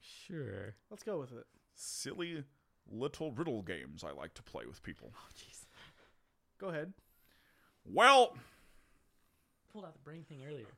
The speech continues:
Speaker 3: I happen to like words sometimes.
Speaker 1: Okay.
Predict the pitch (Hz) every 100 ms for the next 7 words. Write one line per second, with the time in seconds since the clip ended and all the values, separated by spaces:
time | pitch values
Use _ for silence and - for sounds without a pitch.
0 | - - - - - 226 277 214 - 277
1 | 277 226 214 196 135 117 123 101 64 80
2 | - - - 113 120 185 208 - - _
3 | -